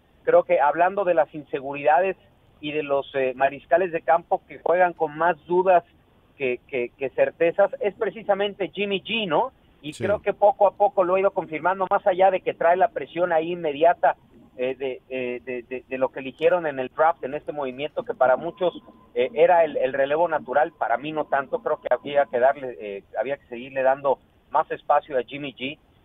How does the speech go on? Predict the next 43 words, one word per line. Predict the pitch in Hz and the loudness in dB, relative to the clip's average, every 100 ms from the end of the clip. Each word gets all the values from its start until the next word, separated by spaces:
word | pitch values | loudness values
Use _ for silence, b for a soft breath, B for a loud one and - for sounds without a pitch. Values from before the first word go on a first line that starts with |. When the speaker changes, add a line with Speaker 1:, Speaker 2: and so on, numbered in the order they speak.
| _ | _
Speaker 1:
eh, | 131 131 | -4 -4
y | 131 156 | -2 -2
es | 160 | -2
un | 185 | -2
partidazo, | 147 135 131 160 - 123 | -2 -2 -2 -2 -2 -2
¿no? | 156 160 | -2 -2
Y | 139 | 0
con | 156 | 0
el | 156 | 0
equipo | 160 233 233 | -2 -2 0
que | 208 | 0
ya | 226 | 2
te | 220 | 0
decía, | 202 294 285 - - 214 | 0 4 4 2 -10 -6
¿no? | |
Que, | 254 170 | -6 -6
que | - 139 _ _ - | -8 -10 _ _ -6
me | 175 | -2
genera | 185 208 226 | 0 2 2
mucha | 220 233 233 | 0 -2 -2
curiosidad | 202 185 175 175 196 214 | -2 -2 -2 2 4 4
a | |
ver | 196 202 | 4 0
cómo | - 196 190 | -2 0 2
va | 196 | 2
a | |
responder, | 202 196 196 185 196 226 _ _ | 2 -2 -2 2 2 2 _ _
porque | 175 - | -2 -2
uno | 208 214 | -2 -2
nunca | 214 202 196 | -2 0 2
sabe | 196 190 180 | 2 2 -2
si | 160 | -6
estamos | - 185 190 190 _ _ - | 0 2 2 0 _ _ -2
en | 165 156 | -2 2
la | 151 | 2
última | 196 202 185 180 | 2 0 -4 -2
temporada | 180 165 180 170 165 170 - | -4 2 4 6 6 4 0
de, | 123 127 127 123 | -8 -4 -2 -2
eh, | 120 127 127 | -4 -4 -4
el | 131 | -2
gran | 127 156 165 | 2 2 2
Aaron | 147 156 151 | 0 0 2
Rodgers | 147 151 147 135 | 4 4 0 -10